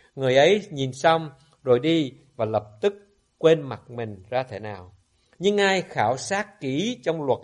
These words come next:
toàn hảo, tức luật của tự do, và cứ vâng giữ nó, chứ không phải là người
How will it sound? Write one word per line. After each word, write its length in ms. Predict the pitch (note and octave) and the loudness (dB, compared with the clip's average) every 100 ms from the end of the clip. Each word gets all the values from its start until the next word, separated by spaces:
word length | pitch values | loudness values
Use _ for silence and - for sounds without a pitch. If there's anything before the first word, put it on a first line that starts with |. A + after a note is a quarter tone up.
| _ | _
toàn 240 | B2 A#2+ G#2 | 0 0 0
hảo, 500 | G2 G2+ G#2+ D3+ - | -8 -8 -6 -8 -2
tức 120 | A#3 A3+ | -2 0
luật 340 | C#3+ C3 B2 A#2+ | -6 4 6 4
của 100 | G#2+ | -6
tự 140 | - C3 | -12 -12
do, 400 | E3+ F#3 E3 C3+ _ _ _ _ | -2 0 0 -6 _ _ _ _
và 100 | B2+ | 0
cứ 240 | - A3 | 2 0
vâng 320 | G3 F3 G3+ E3+ | 2 2 2 2
giữ 140 | D3 | 4
nó, 400 | E3+ F3+ A#3 A#3+ _ _ _ | 4 4 2 -4 _ _ _
chứ 140 | G3+ | 2
không 240 | G#3 G3 F3+ - | 4 2 0 0
phải 220 | A2 A2+ | 0 2
là 100 | C3 | 0
người 380 | C3 B2 A#2+ | -2 -4 -4